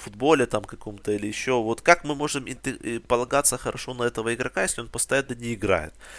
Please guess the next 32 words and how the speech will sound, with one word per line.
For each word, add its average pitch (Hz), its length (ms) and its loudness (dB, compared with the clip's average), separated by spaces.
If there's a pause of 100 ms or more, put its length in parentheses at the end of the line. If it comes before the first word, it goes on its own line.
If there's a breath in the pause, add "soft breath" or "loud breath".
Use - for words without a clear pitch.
(220 loud breath)
Вот 127 200 -2
и 151 60 2
здесь, 139 440 6
э, 113 200 2
только, 175 320 2
получается, 143 640 0
Бегли 135 300 0
хоть - 200 -4
как-то 127 300 -2
разыгрывается, 123 840 2
снова 143 420 6
приходится 117 580 -2
всё 113 240 2
менять, 113 380 6
снова 113 240 0
приходится 113 480 -2
всё 110 200 -2
перестраивать 107 760 4
и - 20 -8
так - 220 -4
далее, 120 260 10
потому 98 220 -10
что - 260 -8
оч-, - 240 -12
очень 110 360 -2
большое 101 280 -4
количество 110 400 -6
у 104 40 -8
него 107 160 -10
этих - 240 -12
микро-, 120 340 -6
микротравм, 151 720 2